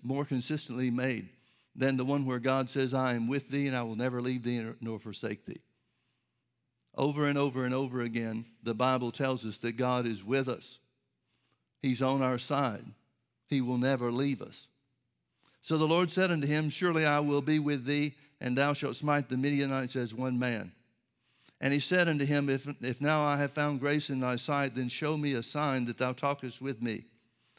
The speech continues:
Depart not hence, I pray thee, until I come unto thee and bring forth my present and set it before thee." And he said, "I will tarry until thou come again."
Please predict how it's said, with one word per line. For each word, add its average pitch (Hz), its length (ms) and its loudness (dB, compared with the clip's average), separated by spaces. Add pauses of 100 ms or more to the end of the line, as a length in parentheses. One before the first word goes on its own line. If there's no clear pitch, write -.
(240)
Depart 160 380 0
not 156 220 2
hence, 147 320 0
I 131 100 0
pray 139 280 -2
thee, 139 220 -2
until 131 240 -2
I 131 80 0
come 156 280 0
unto 135 200 0
thee 127 220 0
and 117 100 -4
bring 135 220 -2
forth 139 280 -2
my 127 160 -2
present 135 480 -4 (640)
and 127 140 -2
set 151 220 4
it 143 120 0
before 151 380 0
thee." 113 300 -4 (380)
And 127 120 0
he 139 80 4
said, 147 200 -2
"I 143 140 4
will 135 140 0
tarry 156 360 0
until 131 260 -2
thou 131 160 0
come 127 260 -4
again." 117 420 -4